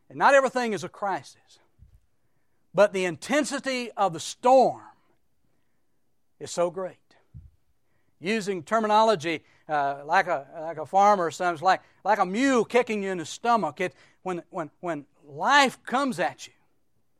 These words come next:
and these tests and these trials, many times it, it just knocks the wind out of you. You, you get where you, you can't even, seems like you can't breathe.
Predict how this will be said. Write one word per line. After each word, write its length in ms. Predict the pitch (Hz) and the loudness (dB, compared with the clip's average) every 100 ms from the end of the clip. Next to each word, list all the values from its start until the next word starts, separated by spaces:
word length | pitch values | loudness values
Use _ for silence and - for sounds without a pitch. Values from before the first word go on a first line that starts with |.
| _ _ _ _ _ | _ _ _ _ _
and 100 | 151 | -6
these 260 | 196 247 - | -4 -4 -6
tests 540 | - 269 285 240 - | -2 2 6 4 4
and 100 | 196 | -6
these 160 | 196 - | -6 -4
trials, 280 | 240 247 - _ _ | 2 2 2 _ _
many 320 | 156 262 269 | -4 -2 -2
times 400 | - 262 247 208 | -2 0 0 0
it, 160 | 202 - _ | -2 -4 _
it 100 | 196 | -4
just 280 | 185 254 - - | 0 0 0 -6
knocks 380 | 180 285 - - | 4 4 4 -2
the 80 | |
wind 420 | 240 311 349 285 208 | -2 2 2 2 0
out 200 | 175 175 | -2 -6
of 100 | - | -12
you. 100 | 104 - _ | -20 -20 _
You, 160 | 370 359 - | -18 -16 -18
you 140 | 453 427 | -20 -16
get 240 | 415 466 427 | -16 -14 -16
where 140 | - | -16
you, 180 | 196 165 _ _ _ | -16 -18 _ _ _
you 80 | _ _ | _ _
can't 280 | - 214 202 | -20 -18 -18
even, 260 | 202 160 - _ _ _ _ | -18 -20 -20 _ _ _ _
seems 300 | - 208 196 | -18 -14 -14
like 200 | 180 165 | -14 -18
you 80 | - | -20
can't 260 | - - _ | -20 -20 _
breathe. 300 | 196 - | -20 -20